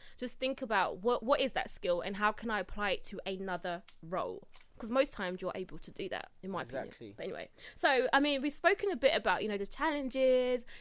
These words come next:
Speaker 1: but, you know, I'm a bit of a positive Polly, and I like
Speaker 2: <laughs>
Speaker 1: to know, um, you know, what is the best thing about what you get to do?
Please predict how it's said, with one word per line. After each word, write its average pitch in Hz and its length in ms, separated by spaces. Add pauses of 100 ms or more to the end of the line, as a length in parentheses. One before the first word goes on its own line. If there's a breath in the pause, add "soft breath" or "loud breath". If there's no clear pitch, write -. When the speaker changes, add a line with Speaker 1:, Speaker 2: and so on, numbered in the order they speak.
(140 loud breath)
Speaker 1:
but, 247 300
you 302 100
know, 269 140
I'm 240 140
a 226 40
bit 208 140
of 214 100
a 214 60
positive 240 420
Polly, 240 400 (220 loud breath)
and 269 260
I 302 120
like 311 240
Speaker 2:
<laughs> 208 140
Speaker 1:
to 285 60
know, 285 640 (260 loud breath)
um, 226 320
you 311 60
know, 302 140
what 330 180
is 359 140
the 349 100 (160)
best - 340
thing 226 380
about 214 340
what 226 140
you 214 140
get - 260
to 208 100
do? 170 300